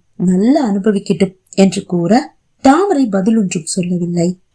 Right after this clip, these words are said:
ஒன்றிரண்டு மாதங்களிலேயே தாமரையையும் அவள் அம்மாவையும் கூட்டிக் கொண்டு கோவில்பட்டி வந்து விட்டான் மாறன்.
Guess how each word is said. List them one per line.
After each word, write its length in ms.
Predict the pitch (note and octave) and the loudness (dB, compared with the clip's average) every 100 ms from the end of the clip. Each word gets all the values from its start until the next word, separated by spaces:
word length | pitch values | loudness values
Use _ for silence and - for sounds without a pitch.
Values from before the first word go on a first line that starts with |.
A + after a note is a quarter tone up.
| - | 2
ஒன்றிரண்டு 560 | A#3+ F#4+ G#4+ F#4 D4+ C4 | 4 4 2 2 0 0
மாதங்களிலேயே 920 | A3 A3 A3 G3 F#3 F3+ F3+ E3+ A#3+ | 0 0 0 0 -2 0 0 2 0
தாமரையையும் 800 | A#3+ G#3 G#3 G#3+ G3+ F3 E3+ A3 | 2 0 0 0 -2 -2 0 0
அவள் 280 | C4 G3+ G3 | 2 0 0
அம்மாவையும் 600 | F#3+ G#3 D4+ D4 A#3 G#3 | 0 0 0 0 -2 -2
கூட்டிக் 360 | - F#3 F3+ - | -2 -4 -4 -4
கொண்டு 240 | F3 E3+ G#3+ | -4 -2 -4
கோவில்பட்டி 640 | - B3 C4+ B3+ G#3+ - | 2 2 2 -4 -6 -6
வந்து 260 | F#3 F3+ F3+ | -4 -2 -4
விட்டான் 400 | E3 D#3+ F3 F#3+ | -6 -6 -4 -4
மாறன். 380 | F#3+ F3 E3+ F3 | -4 -6 -4 -4